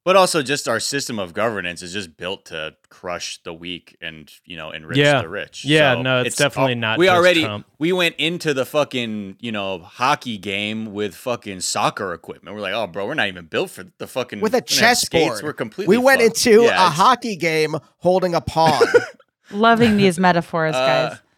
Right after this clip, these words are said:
Speaker 1: yeah.
Speaker 4: They're <laughs>
Speaker 1: How you gonna get a slap shot? Can't even get a wrist shot with that bishop piece.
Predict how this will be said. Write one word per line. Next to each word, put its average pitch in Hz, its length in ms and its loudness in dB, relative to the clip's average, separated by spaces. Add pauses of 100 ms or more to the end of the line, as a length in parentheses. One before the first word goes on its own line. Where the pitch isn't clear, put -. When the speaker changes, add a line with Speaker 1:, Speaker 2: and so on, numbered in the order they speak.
(100)
Speaker 1:
yeah. 104 340 0
Speaker 4:
They're 180 200 -2
<laughs> - 20 2
Speaker 1:
How 214 220 0
you 190 40 2
gonna 180 80 4
get 160 100 4
a 131 60 4
slap 156 300 2
shot? 110 320 0 (160)
Can't 185 120 2
even 160 140 0
get 147 100 4
a 120 60 4
wrist 139 240 2
shot 113 220 0
with 104 80 -4
that 101 180 -2
bishop 117 380 -6
piece. - 380 -12